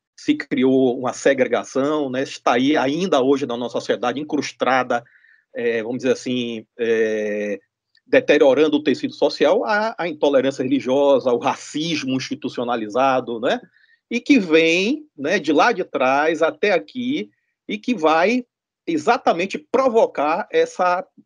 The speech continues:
essas coisas que a gente vê, que, né, que, que, que inclusive quem é de fora diz assim, "Como? Mas como isso acontece aqui?"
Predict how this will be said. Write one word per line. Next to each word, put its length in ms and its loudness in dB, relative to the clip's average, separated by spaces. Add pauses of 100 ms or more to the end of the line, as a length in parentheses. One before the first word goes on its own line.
essas 480 -2
coisas 580 2
que 80 0
a 40 0
gente 280 -6
vê, 240 -4
que, 80 -6
né, 200 -4 (300)
que, 220 0
que, 200 2
que 200 -2
inclusive 380 2
quem 180 4
é 60 6
de 120 6
fora 200 2
diz 100 2
assim, 160 -8
"Como? 400 4
Mas 240 -4
como 440 2
isso 140 -2
acontece 520 0
aqui?" 360 -8